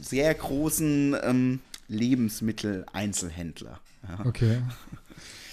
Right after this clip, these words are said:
Speaker 2: Ja, ist ja
Speaker 1: Ja.
Speaker 2: mal ein in-, interessanter Einblick. Ich finde, das ist auch so eine, so eine Geschichte, die kann man gut und gerne in solche Vlogs verpacken, weil ich wollte heute eigentlich gar nicht so krass in die Supplement-Richtung, weil wir haben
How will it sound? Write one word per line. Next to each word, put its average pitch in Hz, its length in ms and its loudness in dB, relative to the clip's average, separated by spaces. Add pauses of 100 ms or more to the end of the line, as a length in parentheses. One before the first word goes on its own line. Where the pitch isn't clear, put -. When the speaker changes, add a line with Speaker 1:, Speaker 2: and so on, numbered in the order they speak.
(300)
Speaker 2:
Ja, 127 100 6
ist 143 100 8
ja 175 80 10
Speaker 1:
Ja. 175 40 8
Speaker 2:
mal 170 140 6
ein 175 80 6
in-, 185 180 -2
interessanter 160 640 6
Einblick. 143 460 2
Ich - 100 -6
finde, 156 200 2
das 143 180 2
ist - 160 -4
auch 139 160 2
so 123 120 2
eine, 139 240 0
so 123 100 2
eine 127 120 2
Geschichte, 131 360 -2
die 123 100 -4
kann 127 180 -2
man 123 100 0
gut 127 180 -2
und 110 100 2
gerne 123 240 2
in 117 100 2
solche 113 240 2
Vlogs - 360 0
verpacken, 127 420 4
weil 123 80 6
ich 107 120 4
wollte 160 260 10
heute 151 220 6
eigentlich 139 240 -4
gar 127 160 -6
nicht 131 120 2
so 127 100 0
krass - 300 -4
in 131 80 -2
die 120 80 -2
Supplement-Richtung, 120 840 0
weil 117 160 6
wir 113 140 6
haben 143 380 4